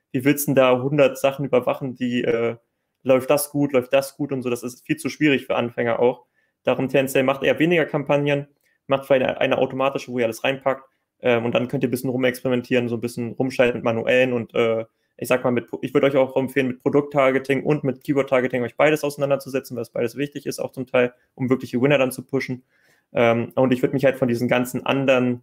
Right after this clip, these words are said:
ähm, ich sag mal, es gibt ja dieses Display-Anzeigen, sind ja, glaub ich, oder Sponsored Products sind ja, glaub ich, unsere Sachen.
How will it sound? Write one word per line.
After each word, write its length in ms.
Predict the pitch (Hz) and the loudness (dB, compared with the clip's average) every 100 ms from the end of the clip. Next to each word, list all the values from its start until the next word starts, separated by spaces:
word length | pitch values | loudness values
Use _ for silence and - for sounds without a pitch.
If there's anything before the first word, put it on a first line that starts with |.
| _ _ _ _ - | _ _ _ _ -2
ähm, 460 | 123 120 120 113 - _ _ - - | 2 2 0 -4 -8 _ _ -10 -8
ich 140 | - 127 | -4 0
sag 160 | 135 | 2
mal, 80 | 139 | 2
es 80 | 131 | 0
gibt 160 | 151 | 2
ja 40 | 143 | 2
dieses 480 | 131 131 123 - _ - - - | 2 0 -2 -8 _ -20 -10 -4
Display-Anzeigen, 680 | 147 - 185 165 165 160 151 | -2 2 4 4 2 0 2
sind 80 | |
ja, 60 | 160 | 0
glaub 120 | 143 | 2
ich, 60 | 127 | 2
oder 100 | 123 | 0
Sponsored 440 | - 139 135 131 | 0 0 0 0
Products 300 | 147 151 156 | 2 2 0
sind 80 | 151 | 0
ja, 80 | 151 | 2
glaub 140 | 143 | 2
ich, 60 | 139 | 0
unsere 260 | 147 143 | -2 -2
Sachen. 360 | 143 147 151 | 0 -2 -2